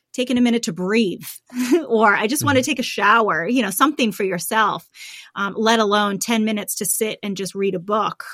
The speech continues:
Speaker 1: um, or do a couple stretching, you know, stretching exercises. So it's, I'm, I'm finding that most people that come to me are, are exhausted, literally,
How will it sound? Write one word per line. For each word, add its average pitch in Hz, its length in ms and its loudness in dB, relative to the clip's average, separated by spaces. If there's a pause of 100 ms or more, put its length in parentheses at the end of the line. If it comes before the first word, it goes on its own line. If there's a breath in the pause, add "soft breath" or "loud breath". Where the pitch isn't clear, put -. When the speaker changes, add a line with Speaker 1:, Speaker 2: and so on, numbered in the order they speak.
Speaker 1:
um, 175 380 -6
or 190 220 -2
do 190 200 -2
a 185 60 -8
couple 185 240 -8
stretching, 190 720 -4
you 240 120 2
know, 185 80 -2
stretching 202 420 -2
exercises. 175 800 -6
So 202 300 -2 (420 loud breath)
it's, - 320 -2
I'm, 208 380 -2
I'm 208 140 -6
finding 240 320 2
that 196 120 -6
most 240 340 0
people 247 340 -2
that 202 160 -6
come 190 240 -4
to 202 100 -8
me 185 200 -6
are, - 320 -10
are 190 240 -2
exhausted, 190 880 -4
literally, 262 640 2